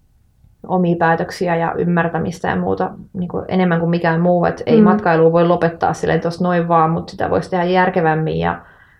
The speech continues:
Speaker 1: jotenkin fiksummin ja isompien firmojen pitäisi ottaa siihen kantaa myös omilla päätöksillään ja vaikka sillä, että päästäisiin jengiä pidemmäksi aikaa ulkomaille tekee etätöitä.
Speaker 2: No ei
Speaker 1: Et
Speaker 2: siinä.
Speaker 1: tässä on niinku iso ongelma myös työkulttuurissa tänä päivänä, että sulla ei ole lomia kuin se,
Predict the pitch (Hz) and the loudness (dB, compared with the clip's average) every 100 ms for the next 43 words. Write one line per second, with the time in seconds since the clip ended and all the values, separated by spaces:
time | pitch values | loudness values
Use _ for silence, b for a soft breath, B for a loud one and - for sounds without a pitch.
0 | b _ _ 190 185 180 165 202 - 170 | b _ _ -4 -2 -4 -2 -4 -2 -4
1 | 180 185 170 - - - - 202 190 180 | -2 -2 -4 -4 -12 -18 -4 0 4 4
2 | 165 156 160 160 160 156 165 180 - 165 | 4 4 4 2 2 -2 -4 -4 -6 -6
3 | - - - - 87 - 185 190 - - | -8 -10 -8 -4 -4 -4 -6 -4 -4 -4
4 | - 170 - - - - 165 156 - - | -6 -8 -12 -18 -12 -6 -4 -2 -2 -4
5 | - - - - - - - 67 - _ | -6 -8 -10 -8 -8 -8 -8 -10 -12 _
6 | _ _ _ _ _ _ _ _ _ _ | _ _ _ _ _ _ _ _ _ _
7 | _ 294 311 277 277 226 208 220 208 190 | _ -6 -2 2 4 4 4 -2 -2 -2
8 | 202 180 165 165 - 175 165 151 - 147 | 0 2 2 0 -2 0 0 0 -2 -2
9 | 147 143 147 143 - - - - - 160 | 0 0 0 -2 -2 -4 -6 -6 -4 -2
10 | - - 226 220 - _ _ _ _ 349 | -6 -10 -10 -10 -14 _ _ _ _ -2
11 | 311 208 - 240 226 214 226 226 220 226 | 0 -2 2 2 4 2 4 4 4 6
12 | 214 196 190 175 175 175 190 165 156 156 | 4 4 4 4 2 0 0 2 2 0
13 | 156 - - - 165 - 82 85 - 180 | 0 -2 -2 -4 -4 -2 -2 -2 -2 -4
14 | - 214 175 190 208 202 170 165 170 170 | -2 0 4 4 4 4 4 2 0 0